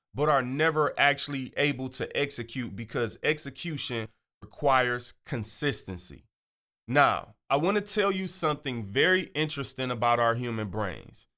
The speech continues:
And I'm gonna assume that everyone listening right now are human beings. Well, you know what? Maybe now that I think about it,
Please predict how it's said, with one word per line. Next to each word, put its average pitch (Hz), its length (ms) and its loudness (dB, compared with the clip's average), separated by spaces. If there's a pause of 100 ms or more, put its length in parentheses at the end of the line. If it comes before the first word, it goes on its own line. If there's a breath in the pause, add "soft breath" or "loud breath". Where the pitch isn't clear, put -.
(400)
And 147 100 6
I'm 202 100 6
gonna 262 280 4
assume 202 580 4
that 143 200 6
everyone 156 540 2
listening 151 440 0
right 123 220 6
now 117 420 4
are 123 180 4
human 120 360 -2
beings. 113 540 2 (220)
Well, 175 300 8
you 160 120 -4
know 165 140 4
what? 160 300 4
Maybe 139 280 2
now 139 180 6
that 131 120 0
I 123 80 4
think 127 220 -4
about 113 280 4
it, - 160 -8